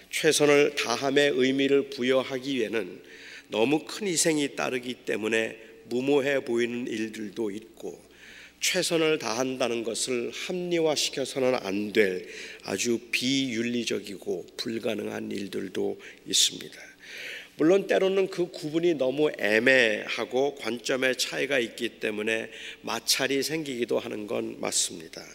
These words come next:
제가 지금 색소폰 연주자의 길을 가겠다고 목회를 그만두면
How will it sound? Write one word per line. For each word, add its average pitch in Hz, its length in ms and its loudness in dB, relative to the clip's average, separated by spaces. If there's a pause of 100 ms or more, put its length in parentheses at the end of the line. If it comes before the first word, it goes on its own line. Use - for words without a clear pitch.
(500)
제가 151 340 4
지금 143 640 4
색소폰 170 720 -2
연주자의 135 680 6
길을 135 320 6
가겠다고 117 880 6
목회를 120 520 6
그만두면 107 840 0